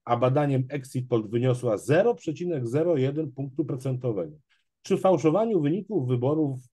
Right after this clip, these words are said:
bierze udział Ipsos?", pyta pan Pawłowski. Ja spojrzałem na tabelkę i faktycznie, e, tutaj wynik, e, różni się zero przecinek zero jeden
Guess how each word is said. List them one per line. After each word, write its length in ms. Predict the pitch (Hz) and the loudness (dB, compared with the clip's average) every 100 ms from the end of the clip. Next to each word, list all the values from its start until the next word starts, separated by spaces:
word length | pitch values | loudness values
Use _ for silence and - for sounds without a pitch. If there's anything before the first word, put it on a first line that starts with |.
| 131 | -4
bierze 280 | 143 123 | -2 -2
udział 360 | 123 127 117 113 | -4 -6 -6 -8
Ipsos?", 640 | - - - 127 180 - _ _ - | -14 -20 -18 -14 -14 -16 _ _ 0
pyta 500 | 131 127 120 120 123 _ _ | 2 4 2 0 -6 _ _
pan 300 | - 101 98 98 _ - | -8 -6 -6 -10 _ 0
Pawłowski. 640 | 147 147 147 - - - _ _ _ - | 4 6 4 2 -12 -20 _ _ _ -2
Ja 200 | 233 269 | 0 0
spojrzałem 560 | - _ 175 131 220 | -2 _ 4 4 2
na 100 | 185 | 0
tabelkę 500 | 135 110 92 80 - | -2 -2 -2 -4 -4
i 100 | 180 | -4
faktycznie, 640 | 175 127 117 123 160 143 131 _ _ _ - | -4 -8 -8 -6 -2 -2 -4 _ _ _ -6
e, 340 | 101 101 101 | -2 0 -2
tutaj 460 | 98 131 131 120 104 | -4 -4 0 0 0
wynik, 460 | 95 127 135 127 _ _ - | -2 0 -2 -4 _ _ -12
e, 200 | 107 104 | -6 0
różni 340 | 143 131 135 | 0 0 -2
się 300 | 117 117 107 - | -2 -4 -4 -6
zero 360 | 90 127 139 131 | -2 0 0 -2
przecinek 520 | - - 135 113 92 | -8 -6 -4 -4 -2
zero 320 | 92 135 123 | 0 2 4
jeden 480 | 117 101 92 98 | 2 2 -4 -8